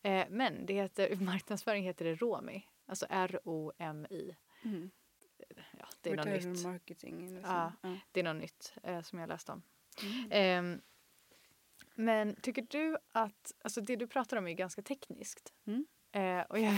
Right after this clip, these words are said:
Speaker 1: vet att du är ganska teknisk.
Speaker 2: <laughs> Ja.
Speaker 1: Eh, tycker du att C R M är sälj? För att det är ju det det är. Det är ju
Speaker 2: Mm.
Speaker 1: på något sätt att kartlägga next best purchase och såna saker för att på något sätt, eh, ge kunderna en bättre upplevelse för att de då ska köpa mer.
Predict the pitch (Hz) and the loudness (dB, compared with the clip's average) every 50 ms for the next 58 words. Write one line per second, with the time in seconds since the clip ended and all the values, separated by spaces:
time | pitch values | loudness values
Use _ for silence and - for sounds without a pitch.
0 | 196 - 285 233 214 226 208 - - 214 180 - 202 180 - 277 277 262 - 180 | 8 10 10 12 10 10 8 6 4 2 4 2 0 6 10 10 10 10 10 8
1 | 185 - - 170 - - - - - - 233 - 220 202 196 240 277 - - - | 4 2 0 -2 -2 -4 -6 -4 -6 -6 -4 -4 -4 -4 -4 -4 -6 -8 -12 -18
2 | - - - - - - - - - 196 185 180 - - _ - - 226 208 233 | -20 -18 -16 -16 -16 -16 -4 2 4 6 6 6 6 4 _ -6 -6 -4 -2 -2
3 | 208 202 247 262 262 247 - - 190 180 160 - _ _ - - - - _ _ | -2 0 2 2 2 0 2 2 2 2 2 0 _ _ -14 -12 -12 -14 _ _
4 | _ - - - - 208 196 190 185 185 180 175 - - - - - 98 95 - | _ -8 -2 0 2 2 4 2 0 0 -2 -4 -4 -2 -2 0 0 0 -2 -2
5 | - - - _ _ - - _ _ _ _ _ _ _ _ _ _ _ _ _ | -6 -10 -16 _ _ -20 -20 _ _ _ _ _ _ _ _ _ _ _ _ _
6 | _ _ - - - - - - - 247 285 330 349 - - - - 233 208 - | _ _ -6 -4 -2 2 2 2 4 4 4 4 2 2 -2 -4 -2 0 2 4
7 | 226 208 180 160 165 - 113 - - - - - - - - - 196 196 202 214 | 4 4 4 4 2 4 6 6 6 4 2 -4 -20 -20 -2 2 4 6 6 6
8 | 208 185 135 113 185 - 208 202 190 - 185 156 - 160 - - - 175 165 - | 6 4 4 0 -2 0 0 0 0 0 -2 -2 -2 -4 -2 2 4 4 4 4
9 | - - 170 160 165 - - - 175 - - - - 160 - - - - 175 165 | 2 0 0 2 2 0 -2 -4 -6 -8 -6 -4 -4 -4 -4 -6 -2 2 2 2
10 | 156 - - - 175 165 - - - - 156 - - - - 170 156 - 165 - | 2 2 -2 -4 -4 -4 -2 -2 -2 -4 -4 -4 -4 -6 -6 -6 -6 -6 -4 0
11 | 180 165 175 175 - - - - 175 170 - - 170 - - - - - - - | 0 0 0 0 -4 -8 -10 -8 -8 -6 -4 -4 -6 -6 -8 -14 -20 -20 -20 -20
12 | - - - - - 185 175 170 160 156 156 85 85 - - _ _ _ _ _ | -20 -20 -10 -4 -2 0 0 0 0 0 -2 -4 -6 -10 -12 _ _ _ _ _
13 | - 185 170 190 175 175 160 - - 180 165 165 160 160 160 160 151 - 190 190 | -12 -2 2 4 4 4 4 2 -4 -4 -4 -4 -4 -4 -4 -4 -4 -2 -4 -4
14 | - - 226 220 220 226 214 - 226 214 - - 170 170 170 - - 160 - - | -2 2 2 2 2 2 0 0 0 0 0 0 -2 -2 -2 -4 -6 -8 -8 -8
15 | - - 165 - 175 165 - 175 180 - 214 226 262 311 | -8 -8 -6 -4 -4 -4 -4 -4 -4 -2 -2 -2 -2 -2